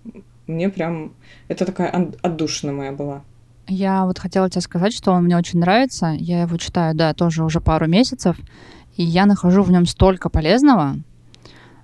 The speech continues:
Speaker 2: Я вроде бы мама двоих детей, и у меня опыта должно быть чуть побольше, чем у тебя, но из твоего блога, да, из твоего канала я узнаю столько новых вещей.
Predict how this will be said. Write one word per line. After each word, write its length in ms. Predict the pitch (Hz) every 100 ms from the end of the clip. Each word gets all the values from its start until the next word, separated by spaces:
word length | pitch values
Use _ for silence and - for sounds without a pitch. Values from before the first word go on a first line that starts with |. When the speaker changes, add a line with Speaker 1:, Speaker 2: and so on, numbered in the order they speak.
| _
Speaker 2:
Я 160 | 170 175
вроде 200 | 196 190
бы 60 | 185
мама 280 | 185 196 180
двоих 280 | 160 175 160
детей, 440 | 165 165 185 254
и 140 | 185
у 60 | 170
меня 200 | 170 170
опыта 340 | 185 180 180
должно 360 | 160 156 165 175
быть 160 | 156 -
чуть 240 | - -
побольше, 440 | 165 151 214 254
чем 220 | - 196 165
у 60 |
тебя, 420 | 165 151 151 139 -
но 500 | 165 170 180 180 165 -
из 180 | 180 -
твоего 340 | 165 175 165
блога, 320 | 156 170 240 170
да, 120 | 170
из 100 | 170
твоего 260 | 170 165 165
канала 320 | 156 190 190
я 160 | 160 170
узнаю 240 | 180 170
столько 400 | - 185 180 160
новых 360 | 165 190 160 -
вещей. 520 | 156 - 180 262 -